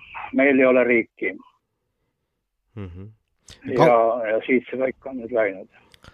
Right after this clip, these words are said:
Speaker 2: Jah, kaudselt, äh, võibki see, kus me täna oleme, et noh, muidugi siin ei saa iseenda, iseenda kui kodaniku tegemisi või tegemata jätmisi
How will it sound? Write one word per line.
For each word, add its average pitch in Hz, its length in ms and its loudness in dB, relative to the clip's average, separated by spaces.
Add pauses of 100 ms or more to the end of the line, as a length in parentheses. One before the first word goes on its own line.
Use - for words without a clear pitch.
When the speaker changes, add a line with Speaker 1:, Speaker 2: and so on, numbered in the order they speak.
(220)
Speaker 2:
Jah, 107 160 -4
kaudselt, 110 800 -2
äh, 92 1000 -2
võibki 87 1000 -4
see, 92 640 0
kus - 360 -8
me 90 180 -6
täna 104 240 0
oleme, 87 460 -2
et - 100 -12
noh, 98 160 -6 (440)
muidugi 98 360 2
siin 107 180 0
ei 98 120 0
saa 98 180 0
iseenda, 92 760 0 (1900)
iseenda 120 480 6
kui 101 160 4
kodaniku 98 1160 4
tegemisi 101 760 2
või 98 180 4
tegemata 104 540 2
jätmisi 95 580 0